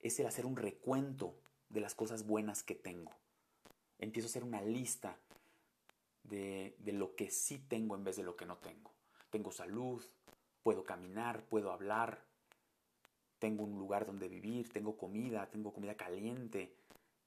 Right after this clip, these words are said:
tengo una familia. Tengo algunas pertenencias. Entonces todo eso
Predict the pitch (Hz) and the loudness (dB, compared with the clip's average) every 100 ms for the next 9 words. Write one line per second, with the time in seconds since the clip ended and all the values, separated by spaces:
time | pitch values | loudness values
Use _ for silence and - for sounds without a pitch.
0 | _ 107 110 101 - 95 110 120 107 95 | _ 0 2 2 0 -2 0 2 0 -2
1 | 92 _ - - - - _ _ - _ | -8 _ -20 -20 -20 -20 _ _ -20 _
2 | _ _ - 110 107 107 113 107 - 92 | _ _ -2 2 2 2 0 0 -4 -6
3 | - 95 110 131 127 104 92 - _ _ | -4 -2 -2 -2 -2 -6 -8 -12 _ _
4 | - _ _ _ _ - - 110 127 131 | -20 _ _ _ _ -16 -8 -6 -4 -4
5 | - 151 151 147 147 - 104 | 6 8 10 8 8 6 -2